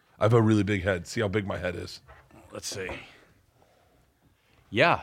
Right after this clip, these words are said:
Speaker 2: you, uh, you have a problem.
Speaker 1: <laughs>
Speaker 2: You have gigantism.
Speaker 1: I have a fucking ma-,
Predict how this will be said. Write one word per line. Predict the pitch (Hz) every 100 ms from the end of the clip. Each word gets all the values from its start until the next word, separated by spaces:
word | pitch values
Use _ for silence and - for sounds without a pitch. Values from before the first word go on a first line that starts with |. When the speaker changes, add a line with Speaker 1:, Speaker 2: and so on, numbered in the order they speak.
| -
Speaker 2:
you, | 107 107 139 131
uh, | 127 120 107
you | 113
have | 135
a |
problem. | 98 131 139 78 -
Speaker 1:
<laughs> | 113 - - - - 95
Speaker 2:
You | 113
have | 131
gigantism. | 117 123 104 123 123 92 73 -
Speaker 1:
I |
have | 107
a | 101
fucking | - 110 - 98 90 87
ma-, | 95